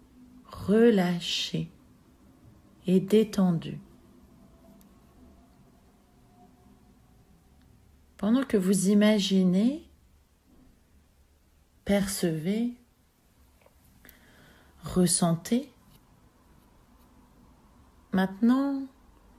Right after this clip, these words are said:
la relaxation descend dans le cou, dans les épaules, à l'intérieur, à l'extérieur,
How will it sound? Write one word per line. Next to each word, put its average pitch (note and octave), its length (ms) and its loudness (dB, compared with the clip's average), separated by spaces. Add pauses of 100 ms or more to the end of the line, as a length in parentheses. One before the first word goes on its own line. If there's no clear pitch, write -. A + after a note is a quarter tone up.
(520)
la G3 200 2
relaxation A3 840 0
descend G#3+ 540 4
dans G#3+ 120 2
le G3+ 120 4
cou, F#3+ 340 -4 (1700)
dans F#3 120 4
les F#3+ 280 4
épaules, D#3+ 500 -4 (1600)
à D#3+ 160 0
l'intérieur, G3 840 0 (1800)
à E3+ 120 0
l'extérieur, D#3+ 880 -2